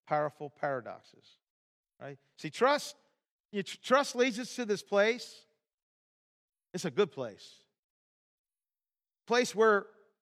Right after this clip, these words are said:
we have joy in the face of hardships, where we have hope in the presence of sufferings, where we have confident where we have confidence in the, the midst of uncertainty, where we, we have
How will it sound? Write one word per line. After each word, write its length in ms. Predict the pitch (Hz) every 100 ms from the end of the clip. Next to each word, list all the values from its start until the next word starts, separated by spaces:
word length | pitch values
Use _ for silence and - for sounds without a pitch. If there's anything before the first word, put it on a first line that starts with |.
| _
we 320 | 170 180 247
have 240 | 240 226 151
joy 400 | 214 233 208 165
in 80 | 160
the 80 | 160
face 320 | 185 180 -
of 80 | 147
hardships, 580 | 175 151 110 - _ _ _ _ _ _ _ _ _ _ _ _ _ _
where 140 | 180
we 120 | 214 226
have 120 | 214
hope 380 | 247 240 - 185
in 80 |
the 80 | 175
presence 480 | - 196 185 175 -
of 80 | 165
sufferings, 500 | 202 170 127 104 104 _ _ _ _ _ _ _ _ _
where 280 | 202 214 247
we 100 | 254
have 180 | 240
confident 720 | - 247 269 - 233 190 175 139 _ _
where 100 | 208
we 100 | 233
have 140 | 226 -
confidence 640 | 240 247 240 220 214 -
in 160 | 196 190
the, 120 | 170 _ _
the 100 | 185
midst 340 | 185 233 226
of 140 | 214 196
uncertainty, 680 | 185 - 220 - 180 180 160
where 200 | 180 196
we, 180 | 196 180 -
we 100 | 190
have 200 | 214 202